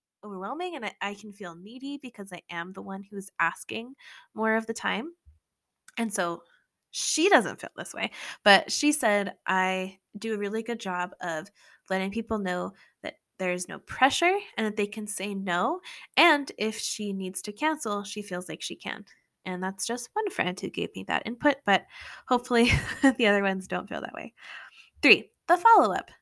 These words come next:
Be okay with and prepare for the need to reschedule or cancel.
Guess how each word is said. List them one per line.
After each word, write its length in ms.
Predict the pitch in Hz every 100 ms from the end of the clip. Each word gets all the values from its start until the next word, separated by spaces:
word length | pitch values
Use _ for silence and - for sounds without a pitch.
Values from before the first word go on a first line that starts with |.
| _
Be 160 | 269 339
okay 280 | 359 285 262
with 200 | 254 - -
and 220 | 196 208
prepare 360 | 269 269 190
for 300 | 190 190 190 -
the 120 | 208
need 300 | 233 277 247
to 100 | -
reschedule 720 | 190 226 233 - 190 196 190 -
or 280 | 190 180 190
cancel. 520 | - 330 - -